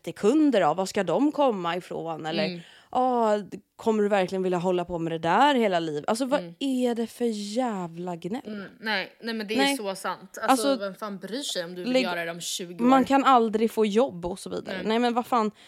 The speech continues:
Speaker 1: då får du faktiskt visa dem motsatsen. Om
Speaker 2: Ja.
Speaker 1: du tror att det här är någonting som kommer passa dig,
Speaker 2: Mm, mm.
Speaker 1: kör.
Speaker 2: Det är klart
Speaker 1: Ja,
Speaker 2: att det
Speaker 1: alltså,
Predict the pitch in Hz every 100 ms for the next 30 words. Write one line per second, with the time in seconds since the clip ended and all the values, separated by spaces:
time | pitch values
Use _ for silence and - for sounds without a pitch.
0 | _ - 208 269 302 240 196 185 180 185
1 | 185 - 180 160 175 165 - - 254 -
2 | - - - 196 277 254 185 180 175 165
3 | 170 165 165 - 160 160 - 160 151 -
4 | 220 202 _ 214 185 180 240 381 - -
5 | - - - 233 - 233 208 196 202 220
6 | 240